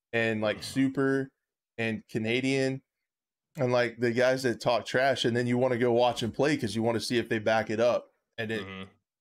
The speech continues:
Speaker 1: yeah, I,
Speaker 2: I
Speaker 1: I don't
Speaker 2: mean,
Speaker 1: know.
Speaker 2: think Conor McGregor or something, right? If you're watching U F C, Conor McGregor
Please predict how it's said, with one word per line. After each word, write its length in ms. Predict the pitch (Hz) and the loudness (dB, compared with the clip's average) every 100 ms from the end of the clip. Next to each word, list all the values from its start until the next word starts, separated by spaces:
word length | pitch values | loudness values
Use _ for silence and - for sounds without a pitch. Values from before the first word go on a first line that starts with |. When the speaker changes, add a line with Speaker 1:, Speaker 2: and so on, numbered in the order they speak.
| _ _ _ | _ _ _
Speaker 1:
yeah, 280 | 120 107 98 - - | 0 0 -2 -6 0
I, 260 | 123 120 - _ _ _ _ - | 2 0 -4 _ _ _ _ -2
Speaker 2:
I 80 | |
Speaker 1:
I 40 | 117 | 0
don't 100 | 113 | 2
Speaker 2:
mean, 20 | |
Speaker 1:
know. 40 | |
Speaker 2:
think 260 | 110 95 107 | 0 0 -2
Conor 240 | 165 165 | 0 2
McGregor 640 | 165 151 143 165 120 95 92 | 2 0 2 2 2 -4 -8
or 40 | |
something, 280 | 92 92 95 | -10 -12 -6
right? 220 | 101 139 | -4 -2
If 120 | 143 | -4
you're 100 | 127 | -6
watching 300 | 117 120 120 113 | -2 -2 -2 -4
U 120 | 123 | -4
F 100 | 117 | -4
C, 300 | - 117 113 | -8 -8 -8
Conor 300 | - 113 120 | -8 -8 -8
McGregor 420 | 107 110 107 110 | -6 -6 -4 -6